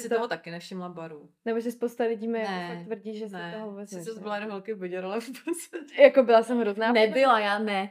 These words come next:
Speaker 2: Jsem
Speaker 1: nebyla,
Speaker 2: byla
Speaker 1: já
Speaker 2: jak-
Speaker 1: si teď udělám opravdu legraci, ne.
Speaker 2: Fakt,
Speaker 1: Mhm.
Speaker 2: jak kdyby mi bylo prostě patnáct, jsem se cítila jakoby
Speaker 1: Mhm,
Speaker 2: hrozný.
Speaker 1: ale
Speaker 2: A
Speaker 1: tak
Speaker 2: mám jako jízlivý
Speaker 1: to jsou
Speaker 2: pořád,
Speaker 1: játra,
Speaker 2: jako.
Speaker 1: ne, nebo co to je?
Speaker 2: Já nevím, co to bylo, a
Speaker 1: Prostě
Speaker 2: jestli to
Speaker 1: to
Speaker 2: nejsem
Speaker 1: asi nějaký
Speaker 2: schopná, já
Speaker 1: psy-,
Speaker 2: nevím.
Speaker 1: psychika,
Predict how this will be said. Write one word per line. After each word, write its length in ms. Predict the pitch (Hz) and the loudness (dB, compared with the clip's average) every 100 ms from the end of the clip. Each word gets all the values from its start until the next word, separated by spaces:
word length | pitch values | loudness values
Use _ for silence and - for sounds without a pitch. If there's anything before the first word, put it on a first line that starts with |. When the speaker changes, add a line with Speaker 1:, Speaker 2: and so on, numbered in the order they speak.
| - | -6
Speaker 2:
Jsem 60 | |
Speaker 1:
nebyla, 140 | 202 180 | -4 2
Speaker 2:
byla 200 | 262 240 | 4 4
Speaker 1:
já 60 | |
Speaker 2:
jak- 100 | 220 | 2
Speaker 1:
si 60 | 220 | 0
teď 180 | 214 - | -4 -4
udělám 240 | 180 175 165 | -6 -6 -8
opravdu 280 | - 165 165 | -10 -10 -10
legraci, 420 | 151 151 - 165 | -12 -14 -14 -8
ne. 80 | 196 | -6
Speaker 2:
Fakt, 360 | 180 196 - | -6 -8 -12
Speaker 1:
Mhm. 100 | 185 | -10
Speaker 2:
jak 120 | 165 226 | -6 -4
kdyby 200 | 208 202 | -4 -4
mi 80 | |
bylo 180 | 185 190 | -4 -6
prostě 260 | 190 180 214 | -8 -12 -12
patnáct, 400 | 214 196 196 196 | -12 -12 -12 -10
jsem 120 | 226 | -12
se 140 | 226 | -10
cítila 320 | 233 226 214 220 | -8 -8 -8 -12
jakoby 260 | 208 202 | -12 -12
Speaker 1:
Mhm, 100 | 190 202 | -10 -8
Speaker 2:
hrozný. 460 | 208 202 233 208 - | -8 -8 -10 -10 -10
Speaker 1:
ale 160 | 208 | -10
Speaker 2:
A 20 | 196 | -8
Speaker 1:
tak 140 | 233 | -4
Speaker 2:
mám 140 | 240 | -2
jako 160 | 240 254 | -2 -2
jízlivý 440 | 254 208 220 226 175 | -2 -2 -6 -6 -10
Speaker 1:
to 40 | |
jsou 140 | - | -8
Speaker 2:
pořád, 340 | 202 208 180 180 | -8 -8 -10 -12
Speaker 1:
játra, 140 | 208 | -14
Speaker 2:
jako. 160 | 214 202 | -14 -14
Speaker 1:
ne, 140 | 151 180 | -16 -14
nebo 140 | 180 | -16
co 180 | 180 _ _ | -18 _ _
to 60 | 208 | -8
je? 40 | 202 | -4
Speaker 2:
Já 180 | 208 240 | 0 0
nevím, 320 | 240 233 277 | 0 -2 -4
co 140 | 370 | -6
to 120 | 370 | -6
bylo, 240 | 415 392 339 | -6 -4 -4
a 120 | 285 | -6
Speaker 1:
Prostě 120 | - | -6
Speaker 2:
jestli 220 | 220 220 240 | -8 -8 -8
to 60 | |
Speaker 1:
to 60 | 180 | -8
Speaker 2:
nejsem 240 | 196 311 | -10 -12
Speaker 1:
asi 100 | 208 | -12
nějaký 160 | - 220 | -10 -8
Speaker 2:
schopná, 200 | 277 262 - | -10 -12 -14
já 80 | 202 | -10
Speaker 1:
psy-, 80 | 208 | -8
Speaker 2:
nevím. 260 | 277 330 | -6 -6
Speaker 1:
psychika, 480 | 294 214 185 196 185 | -10 -12 -12 -12 -14